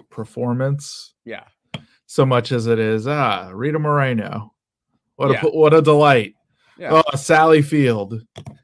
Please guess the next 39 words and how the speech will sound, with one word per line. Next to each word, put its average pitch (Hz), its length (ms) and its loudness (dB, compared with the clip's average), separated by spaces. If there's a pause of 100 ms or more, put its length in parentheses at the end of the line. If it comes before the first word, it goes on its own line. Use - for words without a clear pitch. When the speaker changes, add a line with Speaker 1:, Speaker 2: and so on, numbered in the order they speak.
(840)
Speaker 1:
Ah, 139 280 4
what 147 180 6
a, 143 320 6
oh 160 220 6
boy, 123 400 4
always 143 320 6
a 139 40 -2
pleasure 139 360 2
to 123 80 -2
spend 127 260 -4
a 120 40 2
little 131 220 0
time 131 260 0
with 131 100 -6
the 104 80 -6
flying 127 520 -4
nun, 110 440 -2 (300)
Sally 107 340 -8
Speaker 2:
Yeah. 107 80 -10
Speaker 1:
Field." 87 340 -18 (360)
Speaker 2:
And 160 180 -14
Jane 135 160 -8
Speaker 1:
Sa-, 170 180 2
Speaker 2:
Fonda. - 180 -6 (920)
Speaker 1:
Jane, 151 300 0
oh 143 140 6
yeah, 143 320 4
Jane 139 300 0
Fonda. 120 340 -2
I, 113 440 -4
I 120 40 0
loved 131 320 2
what 131 140 0
she 123 300 -6
said 123 260 -4
about 123 160 -2
the 120 80 -8
Viet 123 280 -6
Cong. 98 460 -10